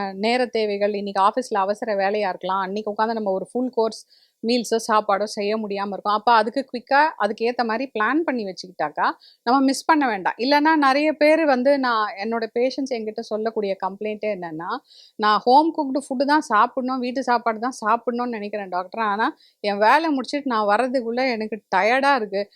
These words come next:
என்னால சமைக்கவே முடியல, அதனால வரும்போதே ஏதாவது வாங்கிட்டு வந்துடுறோம், இல்லைன்னா ஆர்டர் பண்ணிடுறோம்." இல்லைன்னாக்கா, எப்பவுமே நம்மளுடைய தேசிய உணவு மாதிரி இப்ப இந்த தோசை ஆயிடுச்சு. உடனே ஒரு தோசை மாவு பாக்கெட்டை வாங்கி அதை போட்டு ஏதோ ஒண்ணு சாப்பிட்டுடுறோம். அந்த மாதிரி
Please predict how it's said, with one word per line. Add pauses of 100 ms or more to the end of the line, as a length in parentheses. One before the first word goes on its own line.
(140)
என்னால
சமைக்கவே
முடியல,
அதனால
வரும்போதே
ஏதாவது
வாங்கிட்டு
வந்துடுறோம்,
இல்லைன்னா
ஆர்டர்
பண்ணிடுறோம்." (320)
இல்லைன்னாக்கா, (100)
எப்பவுமே
நம்மளுடைய
தேசிய
உணவு
மாதிரி
இப்ப
இந்த
தோசை
ஆயிடுச்சு. (340)
உடனே
ஒரு
தோசை
மாவு
பாக்கெட்டை
வாங்கி (400)
அதை
போட்டு
ஏதோ
ஒண்ணு
சாப்பிட்டுடுறோம்.
அந்த
மாதிரி